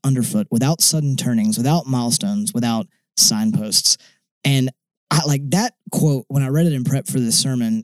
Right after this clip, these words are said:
I mean, it just struck me because it's like, I genuinely think for the vast majority of us,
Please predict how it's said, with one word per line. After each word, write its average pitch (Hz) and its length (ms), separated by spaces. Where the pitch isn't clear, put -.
I 170 60
mean, 208 120
it 214 40
just 196 160
struck - 260
me 117 120
because 139 260
it's 147 100
like, 131 120
I 254 160
genuinely 131 540
think 120 280
for 151 120
the 117 100
vast 147 520
majority 120 520
of 98 160
us, - 300